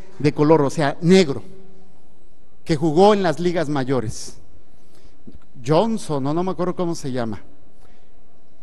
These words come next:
El cua-, el número cuarenta y dos. Hasta ahora yo supe que en honor a este jugador que hizo una hazaña, no solamente porque era bueno,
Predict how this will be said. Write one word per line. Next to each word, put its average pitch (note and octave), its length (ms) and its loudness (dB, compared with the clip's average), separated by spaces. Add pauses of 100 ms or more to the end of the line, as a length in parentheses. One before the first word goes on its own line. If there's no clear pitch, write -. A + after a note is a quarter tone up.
El D3 160 -2
cua-, E3 180 4
el D#3 100 2
número F#3+ 360 4
cuarenta D#3 480 4
y D#3+ 60 2
dos. - 420 2 (360)
Hasta F#3+ 360 2
ahora C4 240 6
yo B3+ 180 2
supe G3+ 540 0 (440)
que F#3 200 4
en F#3+ 100 4
honor B3 380 8 (100)
a F#3 160 4
este B3+ 400 4
jugador G#3 540 2
que F#3+ 140 0
hizo A#3+ 180 0
una A3+ 220 2
hazaña, G#3 300 2
no A#3 140 2
solamente C4+ 420 2
porque F#3+ 280 -2
era A#3+ 140 2
bueno, A#3 420 6